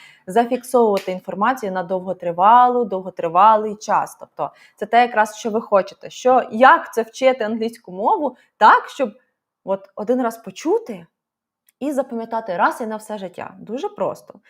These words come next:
Це один раз почути сконцентровано, задати запитання, якщо вам щось не зрозуміло, і обов'язково записати. Ви можете потім це не відкривати, але ви це запам'ятаєте раз і на все життя.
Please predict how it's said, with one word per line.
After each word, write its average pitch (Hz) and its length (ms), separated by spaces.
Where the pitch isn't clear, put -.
Це 202 140
один 220 280
раз 196 160
почути 233 380
сконцентровано, 202 880
задати 208 360
запитання, 190 520
якщо 170 240
вам 196 140
щось 180 240
не 175 120
зрозуміло, 180 560
і 247 280
обов'язково 190 680
записати. - 580
Ви 185 80
можете 226 280
потім 220 300
це 220 140
не 226 220
відкривати, 226 560
але 175 100
ви 196 100
це 202 140
запам'ятаєте 208 760
раз 262 220
і - 20
на 190 100
все 202 200
життя. 214 260